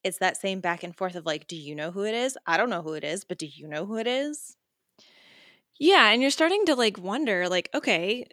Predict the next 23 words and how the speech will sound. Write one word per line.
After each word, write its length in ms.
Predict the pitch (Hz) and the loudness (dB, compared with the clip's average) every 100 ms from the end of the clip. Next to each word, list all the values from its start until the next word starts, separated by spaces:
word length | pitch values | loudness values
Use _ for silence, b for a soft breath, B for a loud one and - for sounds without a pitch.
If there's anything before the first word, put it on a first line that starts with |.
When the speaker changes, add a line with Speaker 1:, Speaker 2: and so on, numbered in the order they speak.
| _ _ - | _ _ -20
Speaker 2:
it, 480 | 50 - 240 269 - | -18 -2 -2 -2 -4
like, 180 | 226 214 | -4 -2
for 180 | 240 | 2
all 160 | 247 381 | 4 4
intents 280 | 403 330 285 | 2 0 0
and 120 | 233 | 0
purposes, 540 | 285 294 220 190 185 | 0 0 -2 -2 -2
like, 180 | 185 180 196 | -4 -6 -4
we 220 | 247 359 | 0 2
have 140 | 349 | 2
been 180 | 269 220 | 0 -2
told 420 | 202 247 220 185 | 0 0 0 0
that 260 | 175 185 - _ _ - | -2 -6 -10 _ _ -8
Tony 280 | 233 254 294 | -4 -2 0
with 160 | 247 | 0
a 60 | 208 | 0
Y 560 | 202 208 175 175 165 - | 2 2 0 0 -4 -4
is 140 | 196 190 | -6 -6
responsible 480 | - 226 220 196 | -4 -2 -2 -6
for 160 | 196 202 | -6 -4
Jack 220 | 196 180 | -4 -4
McKay's 320 | 175 202 165 | -4 -4 -4
death. 360 | 156 - - | -4 -8 -8